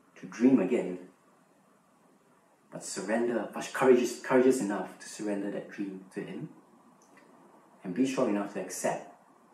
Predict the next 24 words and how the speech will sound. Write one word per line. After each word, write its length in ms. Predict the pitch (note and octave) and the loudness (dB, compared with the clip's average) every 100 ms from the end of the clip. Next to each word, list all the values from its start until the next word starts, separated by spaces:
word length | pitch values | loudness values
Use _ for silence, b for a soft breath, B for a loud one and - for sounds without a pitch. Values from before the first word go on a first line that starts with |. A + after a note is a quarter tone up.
| _ _ _ _ _ _ _ _ _ - | _ _ _ _ _ _ _ _ _ -16
that 140 | E2+ | -6
His 240 | B2 B2+ A#2+ | 0 0 0
ways 220 | G#2 - | -4 -6
are 100 | F2+ | -8
higher. 480 | - G#2+ F#2 G2+ - - - _ _ _ _ _ _ _ _ _ _ _ _ _ - - _ _ _ _ _ _ _ _ | -6 -6 -6 -8 -10 -14 -20 _ _ _ _ _ _ _ _ _ _ _ _ _ -20 -20 _ _ _ _ _ _ _ _
And 80 | - | -6
be 120 | G#2+ | -4
courageous 480 | G#2 G2 F#2 G2+ F#2 | -2 -4 -2 -4 -4
enough 280 | F2+ F2 - - _ _ _ _ _ _ _ _ _ - | -6 -6 -10 -18 _ _ _ _ _ _ _ _ _ -16
to 100 | - F#2+ | -10 -6
obey 500 | F2 F#2 F#2 F2 F2 - _ _ _ _ | -4 -2 -2 -4 -8 -14 _ _ _ _
anyway. 440 | F#2 F2 E2+ E2 D#2 - _ _ _ _ _ _ _ _ _ _ _ _ _ _ _ _ | -14 -12 -8 -8 -10 -16 _ _ _ _ _ _ _ _ _ _ _ _ _ _ _ _
If 80 | G2+ | -10
I 40 | G2+ | -10
can 100 | - | -4
summarize 400 | B2+ C3+ C3 C3 | 0 4 4 6
those 280 | B2 - | 6 4
three, 240 | - G#2 - | 0 0 0
it'll 120 | G2 | -2
be 100 | G2+ | -6
this. 480 | F#2+ G2 - - - - | -6 -8 -8 -16 -20 -12
Be 160 | B2 B2 | -8 -8
strong 340 | - B2 G#2+ | -4 -4 -2
enough 280 | F#2+ F#2 | -4 -8